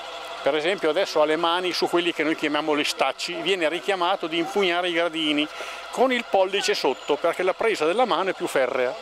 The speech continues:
Poi passa al ponte tibetano, chiamiamo, anche quella è una prova di equilibrio, praticamente deve imparare a controllare i movimenti e l'oscillazione di qualsiasi corpo che lui debba attraversare, facendo il pompiere, <laughs> diciamo,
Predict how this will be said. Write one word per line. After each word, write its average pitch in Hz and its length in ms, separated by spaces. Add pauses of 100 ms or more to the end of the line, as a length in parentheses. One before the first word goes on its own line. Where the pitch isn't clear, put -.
(560)
Poi 285 240
passa 208 440
al 170 120
ponte 196 300
tibetano, 170 640
chiamiamo, 156 540
anche 247 180
quella 202 240
è 220 40
una 190 140
prova 180 280
di 175 120
equilibrio, 165 680 (400)
praticamente 185 640
deve 170 220
imparare 185 380
a - 40
controllare 175 640
i - 20
movimenti 202 640
e 170 60
l'oscillazione 180 840
di 151 100
qualsiasi 190 480
corpo 196 400
che 143 80
lui 151 140
debba 170 240
attraversare, 156 800 (960)
facendo 185 400
il - 40
pompiere, 151 460
<laughs> - 0
diciamo, 123 540